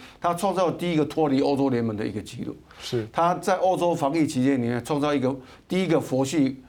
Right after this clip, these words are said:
Speaker 1: 防疫的一个国家。
Speaker 2: 是。
Speaker 1: 他创造一个疫苗打到最多的一个国家，所以说他这种要光荣这英国的一个作风啊，是在这次疫情里面我们可以看到非常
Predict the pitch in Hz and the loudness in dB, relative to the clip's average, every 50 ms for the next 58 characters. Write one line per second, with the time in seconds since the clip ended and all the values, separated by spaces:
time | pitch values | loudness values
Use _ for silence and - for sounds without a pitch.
0 | - - - - - 131 156 160 143 123 123 127 117 117 113 - 107 104 98 - | -20 -10 -4 -2 0 2 2 2 2 2 0 0 -2 -2 -4 -4 -6 -8 -6 -6
1 | 120 107 120 - - - - - - - 127 110 - - 175 175 180 175 175 - | -6 -6 -6 -8 -12 -16 -14 -10 -6 -4 -4 -2 0 0 2 2 2 0 -2 -2
2 | 208 185 185 190 170 165 147 147 135 127 - - - - - _ - - - - | -2 0 2 2 2 2 2 2 2 2 0 -4 -8 -18 -20 _ -20 -20 -20 -20
3 | - - - - - - - - _ _ 208 208 185 156 143 139 139 131 117 120 | -20 -20 -20 -20 -20 -20 -20 -20 _ _ -2 0 2 2 2 2 0 0 0 -2
4 | 131 135 175 151 139 - 139 127 123 120 117 107 110 107 - 120 110 - - - | 0 0 0 0 2 2 0 0 0 0 0 -2 -4 -6 -6 -8 -8 -8 -10 -12
5 | - - - 175 175 170 185 185 180 185 - 196 214 226 220 240 214 151 127 110 | -12 -6 -4 -2 0 0 0 0 0 -2 0 0 0 2 2 2 2 2 0 -2
6 | - - - - - - - - - 185 185 180 165 156 143 - - 196 190 190 | -4 -10 -16 -20 -20 -20 -20 -4 0 2 4 4 4 4 2 0 2 2 2 2
7 | 190 196 196 185 160 147 151 131 123 127 123 165 165 170 165 170 170 170 156 123 | 2 0 -2 -2 -2 0 0 2 2 0 0 0 -2 -2 -2 -2 -2 0 0 0
8 | 127 117 113 - 139 135 135 123 131 - 151 127 110 101 117 110 107 95 - - | -2 -2 -2 0 0 0 0 -2 0 0 -2 -2 0 -2 -4 -4 -4 -6 -8 -12
9 | - - - - 156 139 - 170 143 - 139 147 147 139 143 156 170 160 135 - | -16 -10 -4 -2 -2 0 2 2 0 2 0 0 0 0 -2 -2 -4 -6 -6 -6
10 | 123 104 98 104 120 123 117 110 101 98 101 101 - 117 - 131 123 113 113 110 | -6 -6 -6 -4 -4 -4 -4 -6 -6 -8 -10 -12 -14 -12 -8 -8 -6 -4 -4 -6
11 | 104 - 120 - 107 98 107 | -4 -4 -6 -6 -6 -8 -10